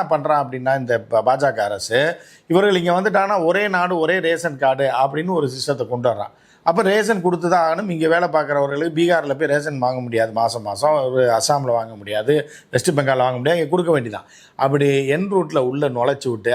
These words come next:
அந்த ரேஷன் கார்டை பேஸ் பண்ணி என்ன பண்றான்னா, ஆதார் கார்டை சேஞ்ச் பண்றான், பேங்க் அக்கவுண்ட் ஓப்பன் பண்றான். இந்த ரெண்டு இதையும் வச்சுட்டு ஆதார் கார்டோட அட்ரஸை சென்னைக்கோ இல்ல தமிழ்நாட்டுல உள்ள பிற பகுதியில் எங்க வேலை பார்க்குறோன்னு அங்க சேஞ்ச் பண்றான். அப்ப இந்த ஆவணங்களை கொடுத்து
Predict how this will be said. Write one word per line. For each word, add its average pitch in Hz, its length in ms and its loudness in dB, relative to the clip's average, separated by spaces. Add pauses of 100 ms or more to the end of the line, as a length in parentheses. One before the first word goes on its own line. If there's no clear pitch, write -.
(120)
அந்த 170 260 0
ரேஷன் 180 400 -2
கார்டை 135 200 2 (100)
பேஸ் 143 240 0
பண்ணி 123 200 -4
என்ன 131 120 0 (100)
பண்றான்னா, 120 280 -2 (120)
ஆதார் 151 320 0
கார்டை 123 260 0
சேஞ்ச் 120 260 -4
பண்றான், 98 300 -10 (440)
பேங்க் 170 260 2
அக்கவுண்ட் 147 300 2
ஓப்பன் 127 240 0
பண்றான். 123 320 2 (380)
இந்த 180 180 6
ரெண்டு 170 340 0
இதையும் 180 220 2
வச்சுட்டு 175 260 0 (100)
ஆதார் 175 300 0
கார்டோட 143 320 0
அட்ரஸை 143 320 -4 (100)
சென்னைக்கோ 156 520 0
இல்ல 143 160 0 (300)
தமிழ்நாட்டுல 139 440 0
உள்ள 131 140 -2
பிற 131 180 -4
பகுதியில் 127 400 -2
எங்க 135 140 -2
வேலை 131 180 2
பார்க்குறோன்னு 123 320 -2
அங்க 123 200 0
சேஞ்ச் 139 220 -2
பண்றான். 113 320 0 (380)
அப்ப 135 160 2
இந்த 165 220 2 (140)
ஆவணங்களை 147 380 0
கொடுத்து 113 300 -2